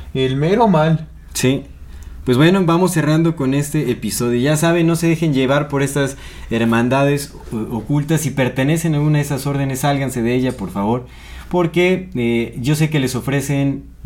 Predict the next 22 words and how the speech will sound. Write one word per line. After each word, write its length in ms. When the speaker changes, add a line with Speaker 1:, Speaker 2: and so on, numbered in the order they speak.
Speaker 2:
eh, 280
dinero, 640
poder, 520
relaciones, 840
los 160
ubican 380
en 80
buenos 240
puestos 320
de 80
gobierno, 480
les 200
abren 440
las 120
puertas 500
para 260
que 100
puedan 320
armarla 580
en 120
esta 200
sociedad 580